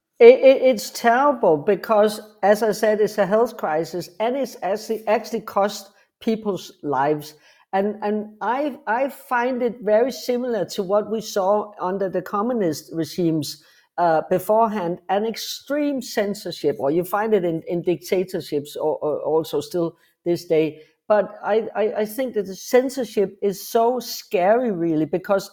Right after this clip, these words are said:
I myself has been censored li-, like the last three and a half year.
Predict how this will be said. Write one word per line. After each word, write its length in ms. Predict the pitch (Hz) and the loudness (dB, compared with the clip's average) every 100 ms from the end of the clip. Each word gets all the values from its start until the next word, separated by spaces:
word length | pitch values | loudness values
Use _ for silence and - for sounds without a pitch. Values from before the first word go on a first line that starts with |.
| - | -2
I 160 | 202 269 | 2 2
myself 640 | 247 214 - 208 220 214 - _ | 0 -2 0 2 2 -2 -20 _
has 180 | - 190 | -2 -2
been 220 | 190 165 | -2 -4
censored 560 | 151 202 214 208 185 127 | 0 0 0 0 0 0
li-, 120 | 147 - | -6 -6
like 320 | 147 139 139 - | -2 -2 -2 -2
the 80 | |
last 460 | 160 170 202 202 - | 2 4 4 0 -4
three 140 | 214 | 0
and 120 | 185 160 | 2 0
a 20 | |
half 320 | 170 180 175 | -2 -4 -2
year. 240 | 180 185 | 0 0